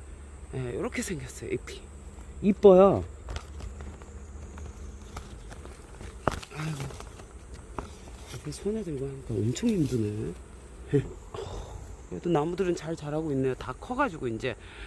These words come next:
예, 씩씩해요. 다른데 이제 막 어린애들은 치이거든요. 나무들도. 근데 제가 심은 나무가 다 잘 자라는 건 아니고 이 토양이 또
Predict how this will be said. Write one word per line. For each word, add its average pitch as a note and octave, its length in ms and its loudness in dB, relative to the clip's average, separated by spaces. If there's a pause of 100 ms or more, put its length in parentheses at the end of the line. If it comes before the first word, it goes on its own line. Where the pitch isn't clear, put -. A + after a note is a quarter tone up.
(380)
예, D#3 120 2
씩씩해요. F#3+ 720 -4 (920)
다른데 F#3+ 500 8
이제 C#3 220 6
막 C#3 200 6 (360)
어린애들은 F#3 760 6
치이거든요. F3+ 960 12 (840)
나무들도. D3+ 960 4 (1600)
근데 F3 120 -6
제가 G#3+ 300 2
심은 D4+ 400 12
나무가 A#3 360 10
다 F#3+ 200 2
잘 E3+ 240 2
자라는 B3 380 6
건 G#3+ 140 6
아니고 D#3+ 300 2
이 F#3+ 240 6
토양이 D#4 540 8
또 D#3+ 580 10